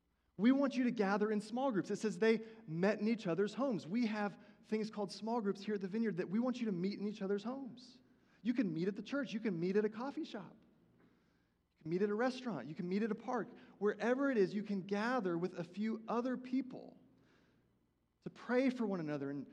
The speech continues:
read the scriptures together and encourage each other on this journey. And then there's this missional participation where you're serving others. I saw a picture of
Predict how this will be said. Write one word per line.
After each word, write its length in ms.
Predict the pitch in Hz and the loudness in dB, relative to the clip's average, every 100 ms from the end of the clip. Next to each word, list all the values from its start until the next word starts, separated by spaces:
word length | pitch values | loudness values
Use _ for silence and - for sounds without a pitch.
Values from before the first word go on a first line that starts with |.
| - | -14
read 340 | 147 214 254 | -2 2 2
the 80 | 240 | 2
scriptures 480 | - - 254 - 226 | -2 0 -2 0 -4
together 440 | 226 170 175 156 | -2 0 0 0
and 80 | 156 | -2
encourage 580 | 160 - - 247 254 220 | -4 -8 -10 -6 -4 -2
each 140 | 226 | -4
other 180 | 208 185 | -4 -2
on 100 | 185 | -2
this 120 | 185 | -6
journey. 420 | - 226 254 262 - _ _ _ _ _ _ _ _ _ _ _ _ _ _ _ _ _ | -6 -8 -8 -12 -18 _ _ _ _ _ _ _ _ _ _ _ _ _ _ _ _ _
And 120 | 202 | 2
then 100 | 247 | 4
there's 160 | 277 269 | 4 2
this 180 | 247 226 | 2 0
missional 640 | 180 196 262 262 254 254 | 0 2 2 2 2 2
participation 800 | 240 233 254 254 233 254 - 165 | 0 -2 -2 -2 0 0 0 -2
where 80 | 196 | 0
you're 180 | 202 226 | 0 -2
serving 720 | - - 220 247 254 247 226 | -6 -8 -2 0 0 2 2
others. 360 | 202 233 185 185 | 2 2 2 2
I 60 | |
saw 240 | 185 233 226 | 0 0 -2
a 40 | |
picture 340 | 226 226 - | -2 -6 -4
of 120 | 233 | -4